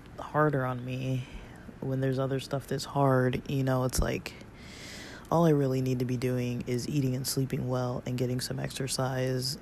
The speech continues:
and getting a little bit of socializing in and managing my money and doing good at work and with my relationships. I feel like that's the majority of what I need to be doing. And it's like anything that's getting in the way of any of that,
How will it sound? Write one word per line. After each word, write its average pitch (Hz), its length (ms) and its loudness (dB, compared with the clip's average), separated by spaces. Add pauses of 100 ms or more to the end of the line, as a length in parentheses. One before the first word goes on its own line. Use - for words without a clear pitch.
and 123 680 -4
getting 143 200 4
a 135 100 2
little 135 200 2
bit 127 140 0
of 131 100 2
socializing 139 800 0
in 135 420 0
and 135 180 0
managing 135 440 2
my 131 120 0
money 135 480 0
and 127 280 -2 (280)
doing 139 200 2
good 131 140 2
at 127 200 0
work 135 340 0 (100)
and 135 300 -2
with - 180 -2
my 143 100 2
relationships. - 840 -2 (1600)
I 135 80 0
feel 151 180 2
like 135 160 2
that's - 280 0 (200)
the 147 80 4
majority 139 520 4
of 127 140 0
what 135 140 0
I 135 80 0
need 139 220 0
to 139 60 0
be 139 120 0
doing. - 500 -2 (220)
And 131 220 -2
it's 131 200 -2
like 135 380 0
anything 151 500 2
that's 135 180 2
getting 139 260 2
in 135 120 0
the 131 80 2
way 131 180 2
of 135 120 -2 (100)
any 147 220 2
of 180 100 6
that, 196 400 2